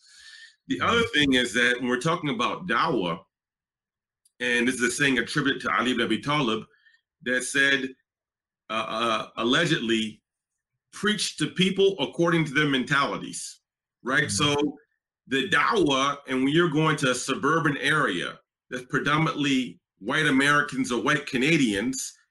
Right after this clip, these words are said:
Speaker 1: those are people with a different lived experience and different challenges than if you're going to a community that's predominantly black, of people who are Afro-Caribbean that immigrated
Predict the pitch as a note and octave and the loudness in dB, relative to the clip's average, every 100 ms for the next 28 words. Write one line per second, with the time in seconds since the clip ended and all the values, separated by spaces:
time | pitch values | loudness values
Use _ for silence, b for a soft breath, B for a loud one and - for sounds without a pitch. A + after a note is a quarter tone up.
0 | _ _ _ _ D#3 G#3 G#3+ - G3 F#3 | _ _ _ _ -4 0 0 0 -2 0
1 | E3+ D3+ B2+ E3 F#3 F3+ C3+ C#3 F3+ D3 | 0 0 0 0 2 0 2 2 4 2
2 | C#3+ - - F3+ F3+ F3 F3 C#3+ A#2+ E3 | -2 -2 2 4 6 4 0 -4 0 0
3 | E3+ E3 - _ - E3+ G#3+ F3+ A#2 A#2+ | 0 -2 -4 _ -4 0 2 2 0 0
4 | B2 - - b _ D3 F3 F3+ D#3 D3+ | -2 -4 -12 b _ -2 -2 2 2 4
5 | C3+ F3+ F#3 E3+ D#3 C#3+ C3+ - C3+ D#3 | 2 2 4 2 2 0 0 2 4 6
6 | D#3 D3 - A#2+ C#3+ D#3+ C3 A#2 F#2+ B2 | 6 4 -2 0 0 0 -2 -2 -2 0
7 | D3+ D3+ A#2+ - D3 D3 C3+ C3 - C#3 | 0 -2 -6 -2 -2 2 2 2 2 -2
8 | D#3 D#3 - C3+ C3+ E3 C3+ B2+ C3+ C3+ | 0 0 0 2 4 6 4 4 2 -2
9 | B B - C#3+ - F3 F#3 C3 C3+ C3+ | B B -6 -6 0 2 2 2 4 4
10 | C#3 E3+ | 2 0